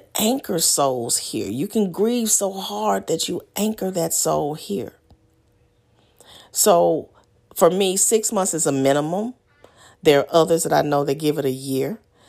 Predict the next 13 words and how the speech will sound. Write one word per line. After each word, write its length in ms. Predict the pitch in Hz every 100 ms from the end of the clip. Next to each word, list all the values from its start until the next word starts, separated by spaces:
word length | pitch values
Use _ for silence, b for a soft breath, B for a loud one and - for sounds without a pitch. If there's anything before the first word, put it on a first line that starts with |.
| b b -
but 340 | 175 156 147 -
I 140 | 165
give 200 | 185 196
it 60 | 196
a 40 |
minimum 420 | 180 175 170 156
of 300 | 151 - 135
six 320 | - 156 143 -
months, 440 | 143 143 139 -
especially 600 | 147 143 - 156 - 147
if 120 | 135 -
the, 240 | 131 131
if 240 | - 135